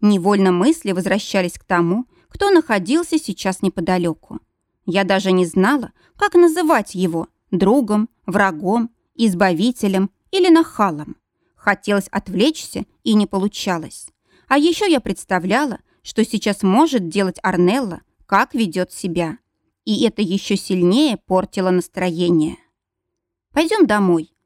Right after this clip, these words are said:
предложила я, когда поняла, что вечер испорчен окончательно. «Поздно уже». Я ещё долго лежала без сна, прокручивая события прошедшего дня, в особенности вечерние.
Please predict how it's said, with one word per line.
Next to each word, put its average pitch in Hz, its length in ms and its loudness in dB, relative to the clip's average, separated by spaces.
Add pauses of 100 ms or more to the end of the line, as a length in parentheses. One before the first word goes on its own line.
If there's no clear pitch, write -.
(140)
предложила 190 560 0
я, 196 300 -2 (260)
когда 339 320 2
поняла, 233 480 0
что - 200 -6
вечер 226 480 -2
испорчен 202 640 -6
окончательно. 180 920 -4 (720)
«Поздно 214 420 2
уже». 165 320 -6 (760)
Я 208 220 0
ещё 202 260 -2
долго 226 420 0
лежала 185 400 -2
без 160 200 -6
сна, 190 340 -2 (300)
прокручивая 302 600 0
события 202 580 -2
прошедшего 190 680 -4
дня, 208 320 0 (240)
в 180 100 -4
особенности 190 680 -2
вечерние. 180 720 -2